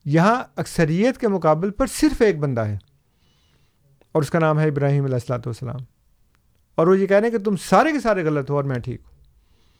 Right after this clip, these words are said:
میرا باپ بھی غلط ہے۔" حالانکہ وہ لوگ کہتے ہیں جی کہ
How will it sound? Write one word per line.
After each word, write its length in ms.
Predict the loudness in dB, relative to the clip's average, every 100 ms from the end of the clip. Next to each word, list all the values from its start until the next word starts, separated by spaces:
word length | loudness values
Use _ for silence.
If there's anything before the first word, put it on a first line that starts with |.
| _ _ _ -2
میرا 220 | 2 4
باپ 320 | 4 4 4
بھی 200 | 2 -4
غلط 260 | -4 -6 -10
ہے۔" 120 | -14 -16 -20 _ _ _ _ _ _ _ _ _ _ _ _ -6
حالانکہ 280 | -2 0 2
وہ 80 | 2
لوگ 200 | 2 2
کہتے 180 | -2
ہیں 60 | -4
جی 80 |
کہ 100 | -2